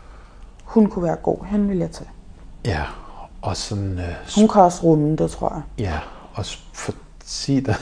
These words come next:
Speaker 2: <laughs> noget, du har brug for at sige.
Speaker 1: Ja.
Speaker 2: Måske, hvis du har brug for det, skriv nogle stikker ned på et stykke papir, så du ikke glemmer det. Måske, det ved jeg ikke, om du har brug for.
Speaker 1: Ja.
Speaker 2: Men, men spørg, om hun vil være, være der for dig,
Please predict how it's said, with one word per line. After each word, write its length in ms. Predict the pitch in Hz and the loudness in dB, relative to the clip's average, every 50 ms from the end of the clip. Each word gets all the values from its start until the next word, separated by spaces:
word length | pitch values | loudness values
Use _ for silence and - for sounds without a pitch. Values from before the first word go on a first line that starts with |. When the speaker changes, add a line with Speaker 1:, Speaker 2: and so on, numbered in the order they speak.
| - - | -2 -6
Speaker 2:
<laughs> 140 | 107 - - - | -6 -4 2 2
noget, 160 | 123 123 - | 2 4 4
du 60 | 135 | 4
har 60 | 117 | 2
brug 200 | 107 - 113 104 | 4 4 0 2
for 100 | - - | 2 0
at 100 | 101 98 | 0 0
sige. 460 | - - - - 113 117 127 147 151 151 - - - | -2 -6 -4 -2 0 0 0 0 -2 -6 -10 -10 -6
Speaker 1:
Ja. 220 | 175 180 180 175 - - - - - - - - - - - - - - - - - - | -2 -2 -2 -2 -4 -6 -10 -16 -16 -16 -16 -18 -18 -18 -18 -18 -18 -20 -20 -20 -8 -8
Speaker 2:
Måske, 460 | 107 - - - 123 107 104 - - - - - - - - - _ - - - - - - - - | -8 -8 0 2 2 2 2 -2 -8 -18 -20 -20 -20 -20 -20 -20 _ -20 -20 -20 -20 -20 -20 -12 -10
hvis 240 | 98 90 90 - - | -6 -6 -6 -4 -4
du 60 | 98 | -4
har 60 | 85 | -4
brug 240 | 80 - 123 135 131 | 2 4 6 6 6
for 180 | 131 120 113 110 | 8 8 8 8
det, 100 | 110 101 | 8 4
skriv 220 | - - - 101 | 0 -4 -6 -4
nogle 140 | 95 90 92 | -4 -4 -6
stikker 300 | - - - 104 101 98 | -4 2 2 2 2 2
ned 140 | 95 90 - | -2 -2 -2
på 80 | - | -4
et 60 | 92 - | -8 -6
stykke 200 | - - - - | -8 -10 -8 -8
papir, 480 | 123 - - - - 135 131 127 - | -10 -10 -10 -4 0 2 2 2 0
så 160 | - - - | -2 -8 -8
du 80 | 117 95 | -6 -6
ikke 140 | 90 - - | -6 -6 -6
glemmer 360 | - 95 87 92 113 127 127 | -4 -4 -2 0 0 0 0
det. 180 | 127 127 127 127 - - | 0 -2 -4 -4 -6 -8
Måske, 460 | - 85 82 - - 131 135 - - - - | -8 -8 -8 -6 -4 -2 -2 -2 -4 -4 -4
det 80 | 107 | -4
ved 80 | 76 - | -2 -2
jeg 80 | 87 101 | -2 -4
ikke, 120 | 113 - | -4 -4
om 80 | 117 110 | -6 -6
du 80 | 107 | -4
har 60 | 104 | -6
brug 240 | - - - 104 95 | -6 -4 -4 -4 -2
for. 200 | - 110 107 104 - - - - - | -2 -2 -4 -4 -6 -16 -20 -14 -10
Speaker 1:
Ja. 60 | 196 190 208 - - - - - - - | -8 -8 -8 -10 -14 -20 -20 -20 -20 -6
Speaker 2:
Men, 200 | - 107 95 95 - | -4 -2 -2 -2 -2
men 180 | - 120 98 92 | -2 -2 -2 -2
spørg, 640 | - - - - - 147 143 135 123 113 92 85 - - - | -4 -10 -14 0 4 6 6 6 6 4 0 -2 -6 -8 -6
om 320 | 113 104 95 95 92 92 95 - - - - - - - - - - - - - - - - - - - - - - - | -4 -4 -2 -2 -4 -6 -8 -10 -14 -18 -18 -18 -18 -20 -20 -20 -20 -20 -20 -20 -20 -20 -20 -20 -20 -20 -20 -20 -20 -10
hun 140 | - 104 101 | -6 -4 -2
vil 240 | 101 98 98 92 92 | 0 0 0 0 0
være, 520 | 98 95 95 101 107 107 110 113 113 120 120 - - - - - - - - - - - - - - - | 2 2 2 2 2 2 2 0 -2 -4 -8 -12 -18 -20 -20 -20 -20 -20 -20 -20 -20 -20 -20 -20 -14 -10
være 360 | 117 92 92 87 95 101 104 | -6 -4 -4 -2 0 0 0
der 80 | 104 95 | 0 -2
for 260 | - - - 98 90 | -4 -2 0 0 0
dig, 160 | - 87 - | 2 -2 -4